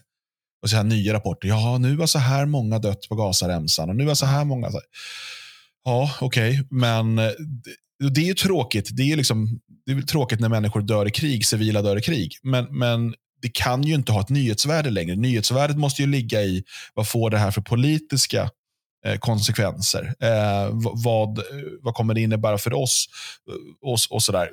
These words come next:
Alltså, det tycker jag, det större greppet saknas ju ofta i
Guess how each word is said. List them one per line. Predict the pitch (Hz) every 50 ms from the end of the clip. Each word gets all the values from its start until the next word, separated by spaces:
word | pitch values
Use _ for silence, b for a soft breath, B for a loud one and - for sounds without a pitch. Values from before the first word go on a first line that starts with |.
| 87 98
Alltså, | 123 - 120 110 - - _ _ _ _ _ _ _ _ _ _ _ _ _ _ _ _ 135 127
det | 135 143 160
tycker | 156 - 135 123
jag, | 113 123
det | 131 143 139
större | - - - - 160 170 185 170 165 139
greppet | 117 104 92 101 - _ - 101 101 -
saknas | - - - 160 147 110 95 - - 165 175 180 - -
ju | 170
ofta | 131 - - - - - 98 92 135 b b b b b b _ _ -
i | 120 104 95 92 87 90 92